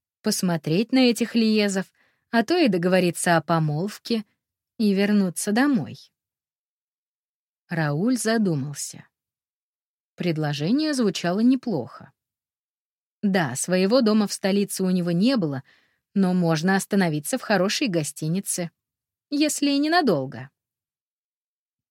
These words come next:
А еще в столице есть книжные магазины. Он давно там не бывал. И с другими учеными пообщаться можно, и в гильдии зайти. Да, пожалуй, стоит съездить.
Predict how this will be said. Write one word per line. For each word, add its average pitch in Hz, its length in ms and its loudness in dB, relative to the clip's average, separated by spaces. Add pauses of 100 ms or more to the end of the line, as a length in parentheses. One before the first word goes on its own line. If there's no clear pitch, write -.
(280)
А 170 120 -2
еще 170 360 -2
в - 60 -12
столице 214 500 -4
есть 208 320 -4
книжные 202 520 0
магазины. 175 640 -4 (840)
Он 160 220 0
давно 147 420 -4
там 180 240 0
не 175 80 0
бывал. 156 440 -4 (1000)
И 185 100 0
с 175 80 -2
другими 190 420 2
учеными 185 640 0
пообщаться 233 720 0
можно, 202 500 2 (260)
и 196 120 0
в 156 100 -4
гильдии 226 600 0
зайти. 208 640 -2 (920)
Да, 165 340 -2 (540)
пожалуй, 220 520 0
стоит 160 440 -4
съездить. 135 760 -8